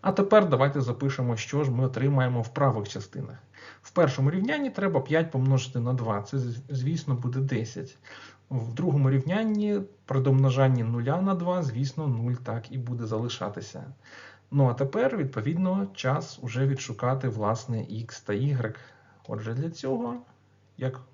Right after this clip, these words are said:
в пошуку невідомих доданків, нам необхідно інші відомі доданки просто перенести через знак дорівнює в іншу частину нашої рівності.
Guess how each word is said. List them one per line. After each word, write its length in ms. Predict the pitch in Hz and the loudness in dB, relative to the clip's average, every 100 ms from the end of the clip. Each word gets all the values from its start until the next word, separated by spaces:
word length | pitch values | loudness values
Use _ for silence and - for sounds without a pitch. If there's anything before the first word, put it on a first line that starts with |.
| _ - | _ -20
в 80 | - | -14
пошуку 500 | - 147 - 131 131 | -2 0 0 -2 0
невідомих 680 | 127 135 127 120 113 107 - - - - _ _ | 0 0 0 0 -2 -6 -12 -20 -20 -20 _ _
доданків, 640 | - 160 220 269 262 247 240 - - - - | -4 -2 0 -2 -2 -2 -4 -10 -20 -20 -8
нам 320 | 156 202 202 | -2 0 2
необхідно 760 | 160 131 131 185 180 175 160 139 - | 2 2 2 -2 0 0 0 -4 -2
інші 380 | 147 135 - | 2 2 0
відомі 360 | 123 131 143 160 | -2 0 0 0
доданки 480 | 214 254 285 277 262 | 0 0 0 -2 -4
просто 440 | - 214 220 - | -2 0 0 -2
перенести 680 | 196 135 131 135 165 - 143 | 2 4 6 4 2 -2 -4
через 380 | - 135 127 120 | 0 0 2 -2
знак 460 | - 113 113 113 117 - | -2 -2 -2 -2 -6 -8
дорівнює 720 | 131 131 117 135 147 143 143 - 131 | -6 -4 0 0 2 0 -2 -6 -4
в 60 | |
іншу 300 | 123 123 110 | -2 -2 -4
частину 460 | 110 107 - 110 110 | -6 -6 -6 -4 -2
нашої 580 | 107 110 - 110 113 135 | -2 -4 -4 -4 -4 -4
рівності. 680 | 127 117 113 101 - 110 | -4 -2 -2 -4 -6 -8